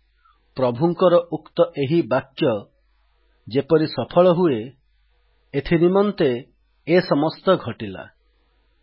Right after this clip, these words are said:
ଦେଖ, ଜଣେ କନ୍ୟା ଗର୍ଭବତୀ ହୋଇ ପୁତ୍ର ପ୍ରସବ କରିବେ, ଆଉ ଲୋକେ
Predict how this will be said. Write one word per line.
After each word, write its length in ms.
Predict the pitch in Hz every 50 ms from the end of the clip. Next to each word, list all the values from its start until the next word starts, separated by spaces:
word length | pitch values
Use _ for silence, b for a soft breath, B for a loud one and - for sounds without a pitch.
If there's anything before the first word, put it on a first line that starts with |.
| _ _ _ _ _ _ 101
ଦେଖ, 300 | 92 98 147 156 - - 113 101 87 87 _ _ _ _ _ _ _ _ _ _ _ _ _ _ _ _ _ _ _ _ _ _ -
ଜଣେ 280 | 90 110 143 156 170
କନ୍ୟା 460 | 165 - - 139 147 156 170 175 165 165 165 165 165 _ _ _ _ _ _ _ - 107
ଗର୍ଭବତୀ 640 | 95 131 135 143 139 120 135 170 185 196 190 202
ହୋଇ 400 | 190 139 175 180 151 127 117 147 - _ _ _ _ _ _ _ _ _ -
ପୁତ୍ର 360 | 160 156 - - - 202 208
ପ୍ରସବ 440 | 196 - 165 147 - - 170 175 185
କରିବେ, 440 | 180 160 107 95 95 90 85 90 104 - _ _ _ _ _ _ _ _ _ _ _ _ _ _ _ _ _ -
ଆଉ 220 | - 135 139 151 151
ଲୋକେ 420 | 143 135 131 131 - - 156 127